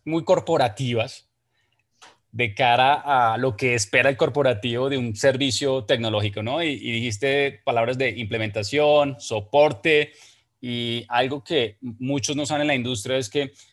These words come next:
las startups, pues, tienen que aprender del lenguaje corporativo y el corporativo tiene que lengu-, eh, entender un poco el, el lenguaje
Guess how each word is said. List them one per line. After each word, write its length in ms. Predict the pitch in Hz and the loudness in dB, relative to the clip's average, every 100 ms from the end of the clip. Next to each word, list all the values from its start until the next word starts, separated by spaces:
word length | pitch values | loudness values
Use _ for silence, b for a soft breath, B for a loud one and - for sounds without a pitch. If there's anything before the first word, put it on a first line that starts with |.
| b | b
las 180 | 127 120 | 0 0
startups, 380 | 113 131 104 - | 0 -2 -2 -8
pues, 160 | 113 | -10
tienen 240 | - 110 113 | -6 -6 -4
que 60 | |
aprender 340 | 117 117 110 104 | -4 -4 -4 -2
del 160 | 117 | -2
lenguaje 320 | 117 110 107 | -4 -2 -4
corporativo 920 | 104 139 170 165 165 185 175 175 175 _ | -2 -2 0 0 0 0 0 0 -6 _
y 220 | 143 139 | -2 -2
el 80 | 135 | 0
corporativo 560 | 143 120 143 139 135 120 | -2 0 2 2 0 -6
tiene 180 | 120 | -6
que 120 | 110 127 | -6 -4
lengu-, 220 | 117 - | -6 -8
eh, 140 | 123 117 | -12 -10
entender 260 | 110 113 | -6 -4
un 60 | 107 | -4
poco 180 | 110 123 | -4 -2
el, 160 | 120 - | -4 -4
el 120 | 117 | -4
lenguaje 600 | 113 110 104 107 120 117 | -2 0 0 0 -4 -6